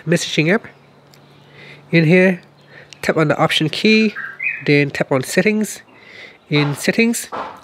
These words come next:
tap on notifications, and then you go down to the in-app notification settings, so tap on that. Then make sure you tap on preview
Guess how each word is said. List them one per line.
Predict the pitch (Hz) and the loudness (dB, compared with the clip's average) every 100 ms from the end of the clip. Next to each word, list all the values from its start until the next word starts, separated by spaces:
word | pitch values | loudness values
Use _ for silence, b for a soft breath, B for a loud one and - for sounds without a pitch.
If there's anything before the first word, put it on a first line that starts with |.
| - | -12
tap | - 180 | -4 -2
on | 156 143 | 0 0
notifications, | 147 156 147 - 175 233 226 - - B B B B | 2 0 2 0 0 0 -2 -8 -12 B B B B
and | - 170 | 0 2
then | 180 | 4
you | |
go | 180 180 | 4 4
down | 156 175 202 240 208 _ - | 6 4 6 2 -2 _ -10
to | 151 | -2
the | 143 - | -2 2
in-app | 185 170 202 - - _ _ _ | 2 2 -2 -4 -20 _ _ _
notification | 151 147 156 - 160 - | -4 0 0 0 -2 -2
settings, | 147 202 240 262 - - | 0 2 2 0 -6 -18
so | - 143 | -14 -8
tap | - - | -8 -4
on | 160 | 2
that. | 208 240 - B B B B B B - | 4 2 -2 B B B B B B -2
Then | 160 | 4
make | 208 | 4
sure | - | 4
you | 180 | 2
tap | 165 208 | 2 0
on | 165 160 151 | 2 2 2
preview | - 151 139 156 151 | 0 2 4 4 4